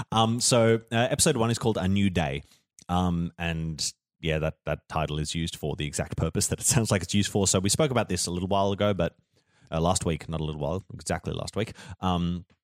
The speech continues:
history teacher Lee Everett, who is our player character, is on his way to prison, having been convicted for killing a senator who had slept with his wife.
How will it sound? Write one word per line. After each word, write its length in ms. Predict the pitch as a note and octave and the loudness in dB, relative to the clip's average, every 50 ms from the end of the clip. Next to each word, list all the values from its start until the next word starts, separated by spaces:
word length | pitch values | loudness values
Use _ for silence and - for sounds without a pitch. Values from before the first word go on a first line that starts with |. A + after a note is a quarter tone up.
| _ _ _ _ _ - | _ _ _ _ _ -12
history 340 | - - B2+ B2 - C3 A#2 | -2 0 0 2 4 2 0
teacher 320 | - - A#2+ A2+ - - B2+ | 2 0 -2 0 0 0 2
Lee 260 | G2 G2 A2+ A2+ - | 2 2 2 0 0
Everett, 300 | G2 G2+ G#2 D3+ F#3 - - | -2 0 0 0 -2 0 2
who 100 | G2+ F#2 | 2 2
is 120 | F2+ F#2+ | 2 2
our 120 | F#2 F2+ | 2 0
player 260 | - - A#2+ A#2 A#2+ A#2+ | 0 0 0 0 0 0
character, 420 | - A#2 A2+ A#2 - - A#2 G#2 | 0 0 0 0 0 0 0 0
is 120 | F#2+ E2 F#2 | 0 0 -2
on 120 | F2+ E2+ | -2 -2
his 160 | F#2 F2+ - - | -2 -2 -2 -2
way 100 | E2+ D#2 | -2 -2
to 80 | D#2 | -2
prison, 400 | - - - D3 C#3+ E3 D#3+ D3+ | -4 0 0 0 0 2 0 2
having 300 | C3+ B2+ A2 E2+ F#2 E2+ | 2 2 2 2 0 -4
been 240 | D#2+ E2 E2 E2 D#2 | -2 -4 -4 -4 -6
convicted 500 | - E2 E2 E2 B2+ B2+ - - B2+ A2 | -6 -6 -4 -4 -4 -4 -2 -4 -4 -4
for 100 | - - | -4 -8
killing 440 | - - C3 C3+ C3 B2+ B2+ B2+ A2+ - - - - - - _ - | -6 0 0 2 2 2 0 -2 -4 -6 -10 -20 -20 -20 -20 _ -4
a 60 | - | 0
senator 540 | - - D#3 E3 F3 F3 - G#3+ A#3 C4 - - _ - | 2 4 4 4 2 2 2 2 0 0 -2 -6 _ -2
who 60 | - | 0
had 100 | A2 G2+ | 0 2
slept 300 | - - G#2+ G2+ - - | 2 2 0 0 -2 -2
with 120 | F#2 F#2 - | -6 -4 -4
his 220 | - F2 - - | -2 -6 -6 -2
wife. 460 | - F#2 E2+ E2 D#2 - - - - | -2 -2 -2 -2 -4 -4 -10 -14 -20